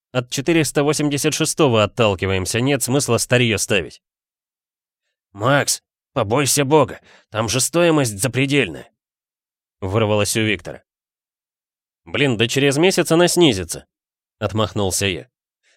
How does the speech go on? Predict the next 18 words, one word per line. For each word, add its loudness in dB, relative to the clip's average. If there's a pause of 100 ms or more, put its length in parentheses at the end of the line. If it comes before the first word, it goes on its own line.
(120)
"Всё, 4
работайте, 2
а 2
мне 2
пора". 0 (1500)
Распрощался 0
с -2
мужиками 0
и -2
покинул 2
офис 0
с -4
двойственными 0
чувствами. -4 (680)
Увиденное 4
не 2
очень-то 2
вдохновило, 0